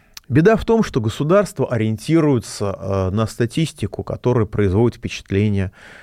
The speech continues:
заведомо не-, недобросовестной, заведомо неправдоподобной.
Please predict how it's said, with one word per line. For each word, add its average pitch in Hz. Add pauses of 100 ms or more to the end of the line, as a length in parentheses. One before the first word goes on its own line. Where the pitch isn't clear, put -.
(160)
заведомо 101
не-, 104
недобросовестной, 101
заведомо 107
неправдоподобной. 95